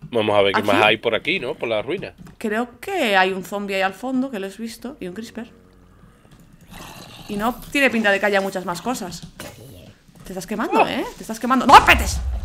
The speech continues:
Speaker 2: Ah, peta.
Speaker 1: Cuidado.
Speaker 2: Aquí hay
Speaker 1: Sí,
Speaker 2: agua.
Speaker 1: agua. Hay un zombie abajo del agua.
Speaker 2: Pobrecito. Vale,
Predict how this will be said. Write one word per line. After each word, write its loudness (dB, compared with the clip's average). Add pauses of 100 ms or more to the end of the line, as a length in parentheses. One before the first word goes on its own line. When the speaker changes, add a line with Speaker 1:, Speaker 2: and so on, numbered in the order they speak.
(140)
Speaker 2:
Ah, -2
peta. -6
Speaker 1:
Cuidado. 4 (1160)
Speaker 2:
Aquí -4
hay 4
Speaker 1:
Sí, 6
Speaker 2:
agua. 4
Speaker 1:
agua. -6 (2500)
Hay 0
un 4
zombie 4
abajo 2
del -4
agua. -6
Speaker 2:
Pobrecito. 4 (1900)
Vale, -4